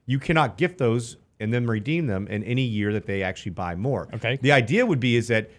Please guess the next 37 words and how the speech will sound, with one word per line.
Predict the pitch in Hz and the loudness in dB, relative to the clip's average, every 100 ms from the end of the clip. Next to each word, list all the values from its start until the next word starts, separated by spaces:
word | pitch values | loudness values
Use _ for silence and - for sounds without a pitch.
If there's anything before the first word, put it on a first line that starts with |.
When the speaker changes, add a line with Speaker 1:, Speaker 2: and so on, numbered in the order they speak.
| - | -2
Speaker 1:
you're | 156 | 2
not | 180 202 | 4 2
gonna | 170 | 2
be | 143 | 2
buying | 127 147 131 | 4 4 4
more | 143 143 | 4 4
in | |
the | 101 | 2
future | 170 208 - 135 | 0 0 2 0
because | 131 143 107 | 2 0 2
rates | 131 - | 0 0
are | |
going | 113 113 | -2 0
to | |
be | 104 101 | 0 0
much | 92 - | -2 -2
lower. | 113 85 76 - _ - | -2 -2 -6 -16 _ -4
So | 135 | -4
for | 135 139 | 2 4
a | 117 | 4
period | 170 185 131 | 2 2 2
of | 113 | 0
time, | 151 110 101 135 _ _ _ _ - | -2 -2 -2 -6 _ _ _ _ -6
not | 110 110 | 2 4
Speaker 2:
Now, | |
Speaker 1:
a | 113 | 4
Speaker 2:
what, | 143 | 4
Speaker 1:
terrible | 123 113 117 | 4 4 0
thing. | 107 78 - | -2 -8 -4
Speaker 2:
Right, | 131 127 | -2 -2
but | 127 | -2
what's | 110 135 - | 0 -2 -2
your, | 135 117 | -4 -2
what's | 127 | -4
your | 139 | -2
lockup | 120 123 - | -2 -4 -6
period? | 113 101 98 | -10 -10 -10